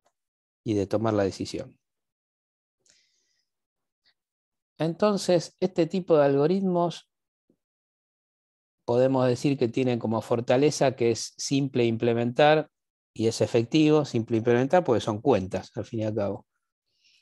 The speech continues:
Es construir una gran tabla en base a un dataset de entrenamiento, y después, a medida que tenemos un dataset de testing o nuevas instancias que queremos clasificar,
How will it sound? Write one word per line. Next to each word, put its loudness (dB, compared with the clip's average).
Es -8
construir 0
una -2
gran 0
tabla 2
en -4
base -4
a -4
un -4
dataset 0
de 2
entrenamiento, 0
y 2
después, 2
a 2
medida 4
que -2
tenemos 0
un -4
dataset -2
de 2
testing 0
o -6
nuevas 0
instancias -2
que -8
queremos -2
clasificar, 0